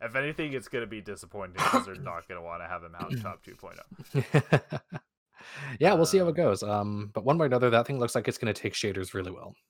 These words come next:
Speaker 1: Uh,
Speaker 2: <clears throat>
Speaker 1: so the new, uh, s-, uh, Trials of Osiris stuff,
Speaker 2: Mm-hmm.
Speaker 1: uh, looks pretty
Speaker 2: It's
Speaker 1: fucking amazing.
Speaker 2: Yeah, it's, it's, so it's a pulse rifle, a hand cannon, and a caster sword of all things.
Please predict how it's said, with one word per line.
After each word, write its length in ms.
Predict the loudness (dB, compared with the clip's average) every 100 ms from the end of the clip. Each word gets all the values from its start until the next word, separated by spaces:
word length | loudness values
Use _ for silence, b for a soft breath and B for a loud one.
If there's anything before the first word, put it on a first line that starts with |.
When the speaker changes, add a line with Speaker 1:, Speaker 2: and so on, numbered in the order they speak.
| _ _
Speaker 1:
Uh, 840 | -4 0 0 0 0 0 0 0 0
Speaker 2:
<clears throat> 80 | 0
Speaker 1:
so 280 | 0 0 -4 _ _ _
the 60 | -16
new, 840 | -10 -8 -6 -6 -8 -8 -10 -12 -12
uh, 40 |
s-, 260 | -14 -14 -14
uh, 140 | -10 -8
Trials 320 | -4 -4 -4
of 60 | -10
Osiris 460 | -6 -4 -4 -6
stuff, 300 | -8 -6 -6 -8 _ _ _ _ _ _ _ _ -8
Speaker 2:
Mm-hmm. 240 | -2 -2 -2 _ _ _ _ B B B -4
Speaker 1:
uh, 420 | 0 2 0 0 -2
looks 160 | -4 -8
pretty 240 | -4 -4
Speaker 2:
It's 100 | -4
Speaker 1:
fucking 300 | -4 -4 -8
amazing. 1120 | -10 -10 -10 -10 -12 -12 -12 -12 -14 -10 -8 0
Speaker 2:
Yeah, 360 | 6 10 10
it's, 160 | 6 2
it's, 100 | 2
so 80 | 2
it's 80 | 2
a 40 |
pulse 280 | 2 2 4
rifle, 220 | 0 0
a 60 | 0
hand 220 | 0 0
cannon, 260 | 0 -2 -4 B B -2
and 100 | -2
a 60 |
caster 680 | -2 -6 -6 -4 -4 -2 -2
sword 400 | 0 -2 -6 -12 -4
of 100 | 0 2
all 140 | 0
things. 420 | -4 -14 -16 -20